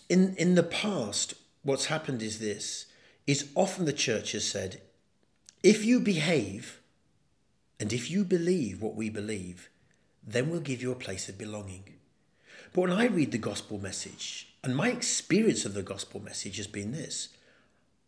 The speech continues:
I was given a place of belonging. I was given the opportunity to have exposed to me the beliefs about Jesus Christ and who he was uniquely in my life, a relationship in my life.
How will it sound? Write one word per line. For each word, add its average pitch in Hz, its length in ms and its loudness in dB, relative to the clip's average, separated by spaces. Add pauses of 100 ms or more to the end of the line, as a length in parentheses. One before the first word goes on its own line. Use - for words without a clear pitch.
I 185 160 2
was 170 160 2
given 180 300 2
a 165 60 -2
place - 340 -4
of 98 100 -8
belonging. 98 520 -6 (920)
I 165 120 2
was 190 140 4
given 151 220 -2
the 143 60 2
opportunity 180 800 -4 (360)
to 139 140 -4
have 143 180 -2
exposed - 640 -2
to - 100 -6
me 95 320 -8 (360)
the 131 80 0
beliefs 117 480 -2
about 101 300 -6
Jesus 101 320 -6
Christ - 400 -10
and 110 120 -6
who 131 140 -4
he 127 100 -2
was 104 300 -4 (240)
uniquely 147 1160 2 (160)
in 104 200 -2
my 110 280 -2
life, 104 500 -6 (320)
a 117 100 -2
relationship 151 720 2
in 104 100 -4
my 113 180 -4
life. - 480 -10